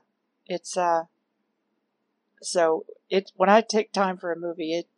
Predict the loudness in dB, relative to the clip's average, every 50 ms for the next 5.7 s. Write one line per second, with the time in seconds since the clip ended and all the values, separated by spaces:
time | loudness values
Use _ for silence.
0 | _ -2 -2 -2 -2 -4 -4 -4 -6 -6 -8 -8 -4 -4 -4 -4 -4 -8 -10 -10
1 | -10 -10 -10 -12 -12 -12 -14 -18 _ _ _ _ _ _ _ _ _ _ _ _
2 | _ _ _ _ _ _ _ _ _ _ _ _ _ _ _ _ _ _ _ 6
3 | 6 6 6 4 _ _ 8 8 8 8 6 4 2 2 0 0 -2 -2 -2 -2
4 | _ _ _ -8 -6 -2 -2 -2 -2 -2 -4 -2 0 0 0 2 0 0 0 0
5 | -2 _ -8 -8 -8 -8 -6 -6 -4 -4 -4 -6 -8